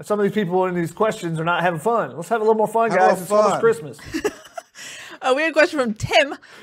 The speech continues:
Speaker 3: on YouTube who says, "When was the last time there's a two-minute or less drive and you go, U S C's got this"? Kessler years, question mark?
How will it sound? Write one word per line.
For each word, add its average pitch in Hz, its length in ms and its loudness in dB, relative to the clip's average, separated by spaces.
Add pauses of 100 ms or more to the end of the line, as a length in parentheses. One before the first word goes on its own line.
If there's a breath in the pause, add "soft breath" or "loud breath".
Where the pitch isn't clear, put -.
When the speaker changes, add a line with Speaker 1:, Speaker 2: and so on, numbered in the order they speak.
(120)
Speaker 3:
on 226 200 0
YouTube 247 300 0
who 247 100 0
says, 233 180 2
"When 277 120 0
was 349 100 0
the 277 80 0
last 226 360 2
time 233 180 2
there's 208 180 0
a 190 80 0
two-minute 233 680 -2
or 208 160 0
less 214 260 0
drive 185 360 4
and 175 120 -4
you 180 120 -2
go, 170 240 4
U 180 260 -2
S 254 140 2
C's 226 220 -2
got 202 280 2
this"? 147 300 -4 (500)
Kessler 233 380 -2
years, 302 360 -6
question 370 320 -6
mark? 359 320 -2